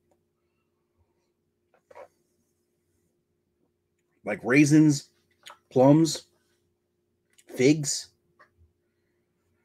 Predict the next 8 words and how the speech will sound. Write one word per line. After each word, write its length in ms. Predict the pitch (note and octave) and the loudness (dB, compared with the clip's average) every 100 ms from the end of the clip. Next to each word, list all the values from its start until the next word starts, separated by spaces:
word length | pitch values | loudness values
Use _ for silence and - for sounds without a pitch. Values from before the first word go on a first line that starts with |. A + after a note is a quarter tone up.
| - | -20
It's 120 | - | -4
got 260 | A2+ F#2+ - _ | 0 0 -2 _
light, 420 | A2+ A2 A2 D3 _ - | -8 0 2 0 _ -6
mellow 400 | A2 A#2 C3+ C#3+ | 0 2 6 6
amount 260 | B2 C3 | 4 2
of 60 | A2+ | 0
spice 460 | - - G#2 E3+ - | -4 -4 -2 0 -2
and 180 | A2 | -4